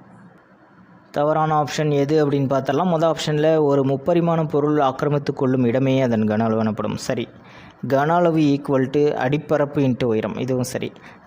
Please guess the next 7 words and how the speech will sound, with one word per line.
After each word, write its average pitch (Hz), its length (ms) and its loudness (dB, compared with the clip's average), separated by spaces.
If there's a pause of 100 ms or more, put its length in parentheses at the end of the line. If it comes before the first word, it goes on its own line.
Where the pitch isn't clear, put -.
(140)
கன 135 200 0 (160)
அளவின் 143 420 0
அலகு 135 400 0 (200)
kilogram 143 680 0 (100)
by 131 140 2 (240)
meter 131 320 0 (160)
cube, 123 260 -2